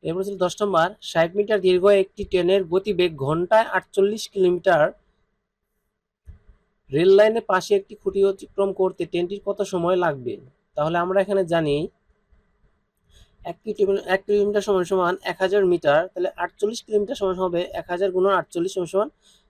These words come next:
আটচল্লিশ হাজার মিটার। আর এক ঘন্টা সমান সমান ষাট মিনিট।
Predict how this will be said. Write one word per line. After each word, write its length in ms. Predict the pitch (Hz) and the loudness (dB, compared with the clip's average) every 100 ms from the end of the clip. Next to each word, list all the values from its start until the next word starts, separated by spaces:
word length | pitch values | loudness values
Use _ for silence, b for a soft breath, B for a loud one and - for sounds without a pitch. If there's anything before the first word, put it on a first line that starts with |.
| - | -6
আটচল্লিশ 720 | 165 - - 190 214 247 - | -6 -6 0 2 2 -2 -10
হাজার 340 | 170 160 208 262 | -4 2 2 2
মিটার। 460 | 277 202 175 113 - _ _ _ _ _ | 0 2 2 0 -4 _ _ _ _ _
আর 180 | - 160 | 2 2
এক 180 | 143 185 | 2 -2
ঘন্টা 220 | 190 196 | 0 0
সমান 180 | 196 214 | 2 0
সমান 300 | 202 202 226 392 415 _ | 4 2 2 0 -4 _
ষাট 460 | - - - 180 202 - - _ _ _ _ _ _ | -18 -8 -2 -2 -2 -18 -20 _ _ _ _ _ _
মিনিট। 300 | 160 151 139 | -2 0 0